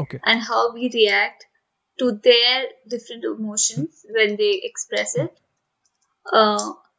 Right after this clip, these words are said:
Speaker 2: and this is something which is like, you know, a reactive kind of a skill। It's like I can't judge it for myself।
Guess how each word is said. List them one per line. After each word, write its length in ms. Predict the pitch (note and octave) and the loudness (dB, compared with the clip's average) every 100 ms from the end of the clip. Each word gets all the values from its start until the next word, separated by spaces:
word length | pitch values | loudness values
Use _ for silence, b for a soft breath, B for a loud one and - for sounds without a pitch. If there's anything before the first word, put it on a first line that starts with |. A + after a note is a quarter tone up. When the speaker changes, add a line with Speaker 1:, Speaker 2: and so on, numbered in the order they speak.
| _ - B3+ | _ 0 2
Speaker 2:
and 240 | B3+ C4 B3 _ _ _ _ _ _ _ _ - - | 2 0 -4 _ _ _ _ _ _ _ _ -20 0
this 120 | C4+ - | 0 2
is 160 | D#4+ - | 0 2
something 500 | C#4 C4+ C4+ D4 D4+ D#4+ _ _ _ _ _ _ _ _ _ | 0 0 -8 -10 -10 -16 _ _ _ _ _ _ _ _ _
which 260 | A3+ C4+ C#4 | 0 2 2
is 240 | C#4 C#4+ - | -2 -6 0
like, 360 | B3+ A#3+ B3 - | 2 2 -2 -10
you 80 | G#3+ | -10
know, 100 | B3+ - | -4 0
a 40 | B3+ | 2
reactive 800 | B3+ B3 A#3 - - A#3+ A#3+ - _ _ _ _ _ _ _ - - _ - | 4 4 2 -2 -2 -2 -2 -10 _ _ _ _ _ _ _ -10 -10 _ 0
kind 220 | A3 G#3+ | 2 2
of 180 | A3 A3 | 0 -2
a 100 | G#3+ F#3+ F#3+ - - _ - | -6 -4 -4 -8 -16 _ -4
skill। 440 | - - G#3 - - _ _ _ _ | -2 4 4 2 -14 _ _ _ _
It's 200 | - B3+ - - - | 0 0 -2 -6 0
like 160 | B3+ | 2
I 140 | - B3+ C4 | 4 2 0
can't 220 | C#4+ C#4 B3+ | -4 -2 0
judge 180 | A3 B3+ | 0 -2
it 60 | |
for 160 | - F#3 | -8 -8
myself। 500 | G#3 G#3 - - - | -8 -8 -10 -10 -12